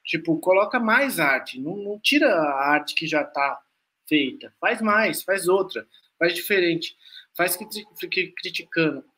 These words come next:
faz tornando aquela que você odeia obsoleta, tá ligado? Acho que esse é o sentido maior da arte, assim. E é isso que eu vejo em muita, muitos artistas, porque os artistas, de forma geral,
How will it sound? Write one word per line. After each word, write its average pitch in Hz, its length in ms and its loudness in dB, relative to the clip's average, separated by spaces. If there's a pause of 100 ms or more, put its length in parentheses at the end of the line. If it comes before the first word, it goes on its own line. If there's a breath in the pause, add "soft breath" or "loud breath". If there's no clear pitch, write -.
(380)
faz 214 180 2
tornando 220 360 0
aquela 214 360 0
que 214 120 -16
você 190 220 -4
odeia 170 300 2
obsoleta, 160 640 -2
tá - 120 -16
ligado? 117 560 -2
Acho - 200 -18
que 147 120 -2
esse 143 200 -2
é - 20 2
o 170 40 0
sentido 170 460 -4
maior 139 320 0
da 131 140 0
arte, 113 300 -4
assim. 110 340 -14 (640 soft breath)
E 147 120 4
é 156 40 8
isso 165 180 4
que 202 60 2
eu 185 80 2
vejo 190 280 0
em 185 100 -4
muita, 202 480 -2
muitos 190 320 -6
artistas, 202 500 -2
porque - 160 2
os 160 140 2
artistas, 185 500 -2
de 185 120 -10
forma 170 280 0
geral, 160 540 0